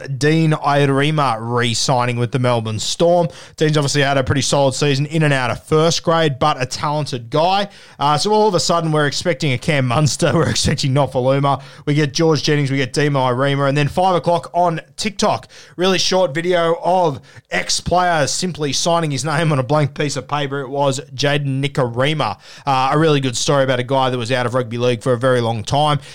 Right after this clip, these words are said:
found his way back into the N R L and into the Melbourne Storm system. Now, he's played a couple of games this year, and, well, I'll be perfectly honest with you, he hasn't been overly impressive. I've been a little bit disappointing, uh, with how Nikorima has come back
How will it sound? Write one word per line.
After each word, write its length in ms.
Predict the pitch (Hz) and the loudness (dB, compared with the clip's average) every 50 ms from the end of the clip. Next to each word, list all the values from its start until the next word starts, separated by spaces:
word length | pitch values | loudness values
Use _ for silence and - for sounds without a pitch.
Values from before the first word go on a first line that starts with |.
| - - | -12 -6
found 240 | - 165 151 147 127 | -2 -2 0 0 -2
his 100 | 127 123 | -2 -2
way 300 | 127 143 139 139 135 131 | 0 0 2 2 2 0
back 420 | 120 104 165 160 147 139 - - - 156 | -2 -2 -2 -2 -2 -2 -4 -6 -4 -2
into 220 | 165 160 147 135 127 - - 170 170 160 147 127 104 - - - - - | 0 0 0 0 -2 0 0 2 4 4 2 2 0 -4 -10 -20 -8 -2
the 100 | 143 147 | 0 0
N 100 | 151 151 | 0 0
R 200 | 139 127 120 127 | 0 0 0 2
L 180 | 135 135 135 139 | 2 2 2 2
and 80 | 143 | 2
into 220 | 165 196 190 208 196 | 2 0 0 -2 -2
the 60 | 202 | 0
Melbourne 360 | 170 151 147 151 147 139 135 | 0 2 2 2 2 0 -2
Storm 480 | 120 - - - - 151 147 156 156 151 | -4 -4 -4 -2 0 2 2 2 2 0
system. 380 | - - 151 135 - - - 120 | 0 -2 -2 -2 -2 -2 -2 -2
Now, 120 | 127 131 | 0 0
he's 100 | 139 - | 0 0
played 180 | - 196 190 180 | 0 0 0 0
a 40 | |
couple 260 | - - 165 147 139 127 | 0 0 -2 0 0 0
of 40 | |
games 320 | 120 139 139 143 143 135 127 | 0 0 0 0 0 0 -2
this 220 | 131 120 - - | -4 -4 -2 -2
year, 220 | 151 151 160 147 139 | 0 0 2 2 0
and, 200 | 127 131 131 131 | 0 -2 -4 -4
well, 140 | 156 139 | -4 -2
I'll 60 | 123 139 | 0 0
be 100 | 139 127 | 0 2
perfectly 320 | - 170 170 127 117 123 | 2 2 2 2 0 0
honest 200 | 127 127 123 123 | 0 0 0 -2
with 100 | 131 113 | -2 -2
you, 60 | 120 | -2
he 20 | 117 | 0
hasn't 240 | 127 147 139 135 | 0 0 -2 -2
been 80 | 123 117 | -2 0
overly 340 | 120 123 123 117 117 113 110 | 0 0 0 0 -2 -4 -4
impressive. 400 | 104 - - 135 127 - - 123 | -2 -2 0 -2 -2 -2 -2 -4
I've 80 | 113 | -2
been 120 | 117 147 139 | -2 -2 -2
a 40 | 123 | 0
little 180 | 123 123 131 | 0 0 0
bit 140 | 123 123 110 | -2 -4 -6
disappointing, 640 | 113 110 - - - - 135 139 143 139 120 107 - - - - - - - - | -8 -8 -10 -10 -10 -8 -6 -4 -2 -2 -4 -4 -8 -14 -20 -20 -20 -20 -10 -4
uh, 140 | - 143 139 139 | 0 2 2 2
with 100 | 135 117 | 2 0
how 160 | 151 143 139 | 0 0 0
Nikorima 480 | 139 139 127 135 127 135 139 139 135 | 0 -2 0 0 0 0 0 0 0
has 240 | 113 104 139 135 117 | -2 -2 -2 -2 -4
come 320 | - - - 147 127 113 110 | -4 -4 -2 -2 -2 -2 -4
back 400 | - - 135 135 127 - - | -4 -2 -2 -2 -2 -6 -10